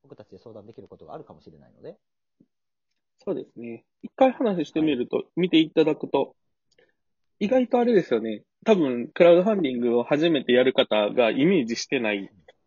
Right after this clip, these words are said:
Speaker 2: ような使い方のご提案がきっとできる感じですよね、これね。
Speaker 1: うん。そうですね。
Speaker 2: うんうん。
Speaker 1: 新しい自分の商品とかの宣伝してる人も多いですし、ぜひぜひ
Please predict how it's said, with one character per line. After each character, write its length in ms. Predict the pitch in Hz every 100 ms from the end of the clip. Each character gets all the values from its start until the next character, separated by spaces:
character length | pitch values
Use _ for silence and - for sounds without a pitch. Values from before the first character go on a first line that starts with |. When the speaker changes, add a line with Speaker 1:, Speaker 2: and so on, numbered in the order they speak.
| _ _
Speaker 2:
よ 160 | 131 113
う 40 |
な 200 | 107 101 -
使 180 | - 120
い 60 |
方 380 | - - 110 - _ _ _ _ _ _ _ _ _ _ _ _ 110 _
の 120 | 127
ご 100 | 110
提 240 | 104 107 101
案 100 | 101
が 100 | 104
き 140 | 165
っ 20 |
と 120 | - 110
で 120 | 107
き 140 | 110
る 280 | 107 98 - _ _
感 200 | - 113
じ 80 | 101
で 60 | -
す 100 | 98
よ 60 |
ね、 80 | 117
こ 120 | 98
れ 80 | 98
ね。 180 | 101 - _ -
Speaker 1:
う 40 | - _ _ _ _ - -
ん。 20 | -
そ 140 | 117
う 40 |
で 60 | 85
す 60 | 101
ね。 200 | 92 - _ -
Speaker 2:
う 80 |
ん 200 | 147 113
う 140 | 117 104
ん。 100 | 107 - _ _ _ _ _ _ _ _ _ _ _
Speaker 1:
新 320 | 143 160 175
し 100 | 160
い 0 | 113
自 140 | 98
分 160 | 101 104
の 100 | 104
商 180 | 143 -
品 160 | 82
と 100 | -
か 100 | 143
の 120 | 147
宣 200 | _ 127
伝 140 | 117 113
し 60 |
て 60 | 110
る 60 | 104
人 180 | -
も 120 | 73 _
多 80 | 127
い 60 | 78
で 100 | 67
す 140 | _
し、 160 | 65 60 _ _ _ _ _ _ _ _ _ _ _ 117
ぜ 80 |
ひ 80 | 90
ぜ 80 | -
ひ 140 | -